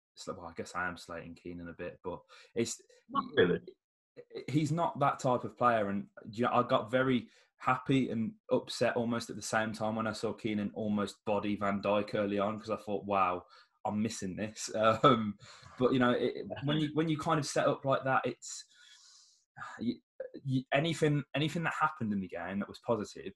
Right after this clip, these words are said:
Speaker 1: is just an added bonus. And I hate to, it, you know, it, 'cause we kind of sound like we're dead men walking, sa-, saying things like this, but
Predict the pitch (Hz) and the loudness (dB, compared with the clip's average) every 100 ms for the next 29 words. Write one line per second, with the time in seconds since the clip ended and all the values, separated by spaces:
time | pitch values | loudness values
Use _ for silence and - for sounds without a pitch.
0 | - 120 101 - 104 104 101 90 - 101 | -4 -4 -4 -6 -6 -2 -2 0 0 0
1 | 113 131 - - _ _ _ - 107 104 | 0 -2 -6 -14 _ _ _ -6 -2 2
2 | 101 95 - - _ _ - - 139 135 | 0 -2 -8 -18 _ _ -6 0 2 2
3 | - 123 120 - 120 104 98 113 - 120 | 0 -2 -2 0 0 0 -2 -4 -4 -4
4 | 110 113 143 120 - 113 110 110 104 107 | -2 0 0 0 0 0 0 -4 -2 -2
5 | 104 95 92 - _ 107 107 - 85 85 | -2 -4 -6 -10 _ -4 -4 -4 -10 -12
6 | - - 110 - 104 92 95 95 92 - | -12 -8 -8 -2 -2 -2 -4 -6 -6 -8
7 | 87 - - 98 | -8 -12 -8 -8